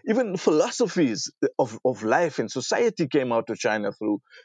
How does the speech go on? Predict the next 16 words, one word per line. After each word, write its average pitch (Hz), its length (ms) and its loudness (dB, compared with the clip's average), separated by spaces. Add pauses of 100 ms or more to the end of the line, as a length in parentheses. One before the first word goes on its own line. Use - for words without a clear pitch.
(120)
through 135 240 2
this, 120 360 0
uh, 107 500 4
Silk - 360 0
Road. 104 240 0 (360)
So 269 140 4
one 269 300 0
has 294 360 0
to 233 360 2
take 220 220 0
that 180 260 2
into, 147 680 2
into 135 400 0
account, 104 340 -2 (240)
you 123 100 -2
know? 202 160 0